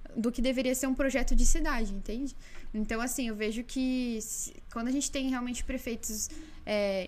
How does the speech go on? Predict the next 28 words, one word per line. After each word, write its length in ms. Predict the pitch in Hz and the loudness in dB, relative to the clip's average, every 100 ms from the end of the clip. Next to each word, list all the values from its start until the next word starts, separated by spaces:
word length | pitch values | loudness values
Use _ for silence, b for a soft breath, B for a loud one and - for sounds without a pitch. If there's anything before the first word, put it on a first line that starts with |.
| - | -6
e 120 | 220 | -6
lideranças, 640 | 208 214 226 214 208 208 | -6 -4 -4 -4 -6 -8
assim, 180 | 208 214 | -8 -6
no 60 | 214 | -4
executivo 520 | 208 208 - 226 202 | -4 -6 -6 -6 -4
engajadas 680 | 220 226 226 214 226 240 226 | -2 -2 -2 -2 -2 0 2
e 60 | 233 | 0
comprometidas 680 | 226 240 233 220 233 277 | 0 0 0 0 0 -2
com 80 | 285 | -4
o 40 | |
saneamento, 460 | 262 240 220 233 254 | -4 -4 -4 -6 -4
a 40 | |
gente 160 | 240 - | -6 -6
precisa 260 | - 233 247 | -8 -4 -2
muito 300 | 240 269 277 | -4 -2 2
valorizar, 600 | 269 269 247 214 185 - B B B - | 6 8 8 4 0 -2 B B B -2
porque 320 | 240 247 294 | -2 0 0
é 80 | 254 | 0
o 60 | 285 | 2
que 120 | 339 | 0
realmente 300 | 320 285 - | 0 -2 -2
vai 120 | 269 | -4
garantir 340 | 254 247 247 220 | -2 -4 -4 -4
dig-, 200 | 226 214 | -6 -6
dignidade 460 | 220 220 214 104 - | -4 -4 -2 -4 -4
pras 160 | 202 | -8
pessoas, 440 | - - 190 180 180 | -6 -4 -2 -4 -4
né? 160 | 196 | -8